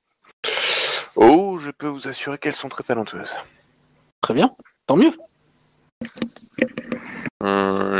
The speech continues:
Speaker 1: mais ne pensez-vous pas que nous avons des choses à faire ?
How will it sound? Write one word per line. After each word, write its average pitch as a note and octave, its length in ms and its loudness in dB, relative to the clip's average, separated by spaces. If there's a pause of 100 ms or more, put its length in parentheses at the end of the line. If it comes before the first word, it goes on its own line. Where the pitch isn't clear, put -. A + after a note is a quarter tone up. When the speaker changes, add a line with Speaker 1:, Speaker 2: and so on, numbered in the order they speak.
Speaker 1:
mais F2+ 80 6
ne F2+ 140 4
pensez-vous - 1080 0 (160)
pas - 340 6
que - 140 -12
nous - 220 -6
avons G2 1000 0 (540)
des - 160 0
choses G#2 280 2
à F#2+ 180 8
faire ? - 440 0